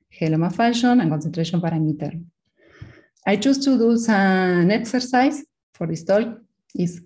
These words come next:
what happen if we calculate this enhancement factor, which is due for, for the, for the structure in our universe, as I said,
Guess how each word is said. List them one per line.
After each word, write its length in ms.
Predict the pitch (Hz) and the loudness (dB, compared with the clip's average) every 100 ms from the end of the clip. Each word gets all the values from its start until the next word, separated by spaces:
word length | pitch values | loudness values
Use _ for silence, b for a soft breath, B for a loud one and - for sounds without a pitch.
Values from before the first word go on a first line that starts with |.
| _ | _
what 280 | - 185 233 | -2 0 0
happen 580 | 233 240 220 220 254 - _ _ _ _ _ - | 0 0 0 0 -2 -6 _ _ _ _ _ -2
if 180 | 175 | 0
we 120 | 196 202 | 0 0
calculate 680 | 240 269 226 175 175 175 | 0 2 2 2 2 0
this 200 | 165 175 | -2 0
enhancement 720 | 170 165 240 262 220 180 170 | 0 0 2 2 2 2 0
factor, 560 | - 233 233 180 196 - _ _ _ _ | 0 -6 -2 -2 -2 -4 _ _ _ _
which 200 | 175 170 | -8 -4
is 200 | 175 156 | -4 -2
due 460 | 151 196 220 208 - - _ _ _ _ _ | -2 0 0 -2 -6 -18 _ _ _ _ _
for, 380 | - 170 143 147 | -4 -2 -2 -4
for 240 | - 151 | -6 -6
the, 380 | 151 147 147 156 | -4 -4 -6 -8
for 80 | - | -8
the 60 | 160 | -8
structure 380 | - 196 196 165 | -4 -6 -4 -6
in 100 | 156 | -6
our 280 | 160 160 156 | -6 -6 -4
universe, 560 | 160 196 233 175 170 170 | -2 2 2 2 -2 -4
as 140 | 160 | -6
I 140 | 165 170 | -4 -4
said, 460 | 170 202 202 202 | 0 0 0 -6